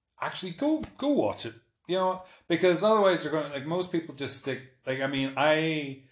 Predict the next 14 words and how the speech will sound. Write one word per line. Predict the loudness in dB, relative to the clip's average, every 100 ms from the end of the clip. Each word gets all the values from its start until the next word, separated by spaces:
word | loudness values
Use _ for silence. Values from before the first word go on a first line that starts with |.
| _ _ _ _ _ -6
we, | -2 -2 0 4
I | 6
watched | 4 2
Suicide | -2 -4 -2 -2 -2 -2 -4
Squad | -6 -4 -2 -4
at | -4
the |
weekend | -6 -4 -4 -4 -2
there, | 0 0 -2
and | -2
that's | 0 0
probably | 0 0 0
the | -4
first, | -10 -8 -2 -2 -2 -4 -4 -6 -16